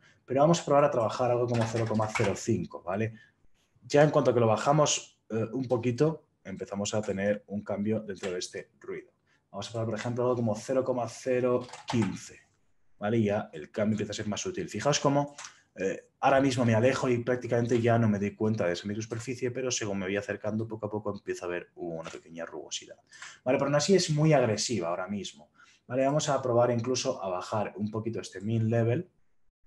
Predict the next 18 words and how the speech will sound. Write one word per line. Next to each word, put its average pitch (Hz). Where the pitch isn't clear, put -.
y 110
este 104
max -
level, 98
¿vale? 82
Algo 95
así. -
Fijaos 143
cómo 143
ahora 135
mismo 147
el 110
ladrillo 107
empieza 110
a -
tener 113
una 95
pequeña 98